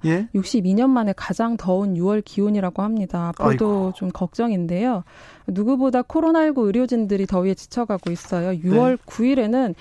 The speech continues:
Speaker 2: 그 선별 진료소에서 일하던 간호인력 세 명이 그 온열 질환 증상으로
Speaker 1: 쓰러졌잖아요.
Speaker 2: 네, 쓰러지기도 했습니다.
Speaker 1: 네.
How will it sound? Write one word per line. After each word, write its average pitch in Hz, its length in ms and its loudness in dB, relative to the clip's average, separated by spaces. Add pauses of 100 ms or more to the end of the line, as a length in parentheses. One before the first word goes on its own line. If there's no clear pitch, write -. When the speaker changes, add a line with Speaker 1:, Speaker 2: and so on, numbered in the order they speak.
(180)
Speaker 2:
그 - 100 -6
선별 311 440 2
진료소에서 196 1080 0
일하던 170 440 -2
간호인력 208 580 0
세 294 140 -2
명이 240 380 0
그 170 140 -6
온열 226 360 0
질환 202 400 -4
증상으로 185 580 -4
Speaker 1:
쓰러졌잖아요. 175 720 0
Speaker 2:
네, - 40 -2
쓰러지기도 160 500 -4
했습니다. 185 480 -6
Speaker 1:
네. 127 220 -4